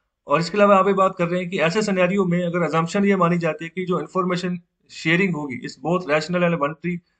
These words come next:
based on an awareness of the cost and benefits of this exchange,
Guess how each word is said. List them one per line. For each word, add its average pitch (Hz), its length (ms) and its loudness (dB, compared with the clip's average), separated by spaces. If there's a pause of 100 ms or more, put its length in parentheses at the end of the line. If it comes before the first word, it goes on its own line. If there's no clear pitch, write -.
(340)
based 185 220 6
on 185 200 2
an 151 120 0
awareness 170 340 0
of 156 240 -6
the 151 60 -2 (120)
cost 170 240 4
and 165 160 -2
benefits 147 400 -6
of 139 180 0
this 139 120 -14
exchange, - 320 -10